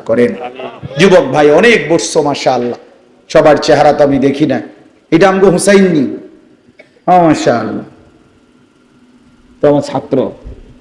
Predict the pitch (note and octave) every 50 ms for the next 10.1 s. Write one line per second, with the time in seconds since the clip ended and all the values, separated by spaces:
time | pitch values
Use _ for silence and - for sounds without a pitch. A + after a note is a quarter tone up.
0 | _ _ _ _ _ _ _ _ _ _ _ _ _ _ _ _ - C#3+ E3 G3
1 | G#3 F#3 - - - - C3 A#2+ A#2 - G2+ G#2 - _ - C#3 D#3 D3 D#3 D3+
2 | D#3 - - - - - - - C#3 C3+ D3+ - - - - D3 C#3+ C#3+ C#3 C3
3 | B2 A#2 A2+ A2 A2 - - - _ _ _ _ _ _ _ _ _ _ _ _
4 | _ _ _ _ _ _ _ _ _ _ _ _ _ _ _ _ - - _ _
5 | - - _ _ _ _ _ _ _ _ _ _ _ _ - D3 D#3+ F3 F3 F3
6 | E3 E3 F#3+ G3 F#3 F#3 F3+ E3 D#3+ - F#3 - - E3+ E3 E3+ F3 F3+ F#3 -
7 | - - _ _ _ _ _ _ _ _ _ _ - - - - C3 A#2 - C#3
8 | B2+ - D3 - B2 A#2 - A2+ A2 A2+ A#2 G#2+ G#2 - - - - _ _ _
9 | _ _ _ _ _ _ _ _ _ _ _ D3 D3+ E3 E3+ D#3+ C#3+ D#3+ D#3 E3
10 | E3+ E3